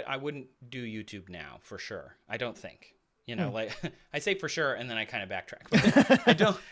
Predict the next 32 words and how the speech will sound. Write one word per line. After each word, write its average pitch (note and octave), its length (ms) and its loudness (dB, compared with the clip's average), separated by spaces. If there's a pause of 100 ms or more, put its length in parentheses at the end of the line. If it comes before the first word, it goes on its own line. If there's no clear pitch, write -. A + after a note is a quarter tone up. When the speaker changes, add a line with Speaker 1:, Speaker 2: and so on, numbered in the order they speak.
(160)
Speaker 1:
I F3+ 80 4
don't G3 100 8
Speaker 2:
Absolutely, G#3 560 10
Speaker 1:
imagine E3 60 4
Speaker 2:
maybe. B2+ 440 0 (320)
Speaker 1:
Yeah, C3+ 260 -4 (100)
exactly. A2+ 720 -8
Maybe, G2 340 -10
perhaps. - 760 -18 (480)
I G2 120 -12
don't D2+ 140 -4
know. - 120 -10
<laughs> - 60 -20 (600)
Um, G#2+ 400 -6 (480)
the, E3+ 260 -2 (560)
I C#3+ 80 -4
think G#3 220 -6 (160)
the D3+ 200 2 (240)
YouTube F#3 560 -4
world A#2 760 -2
is A2+ 120 -10
so D3 240 -4
similar, F#2+ 600 -8
and A2 100 -8
it G#2+ 140 -10
gave, D3+ 340 -6
this C#3 300 -8 (240)
museum C#3+ 460 -6
work B2 300 -8
gave B2 300 -4
me B2 200 -8
that, F#2+ 300 -6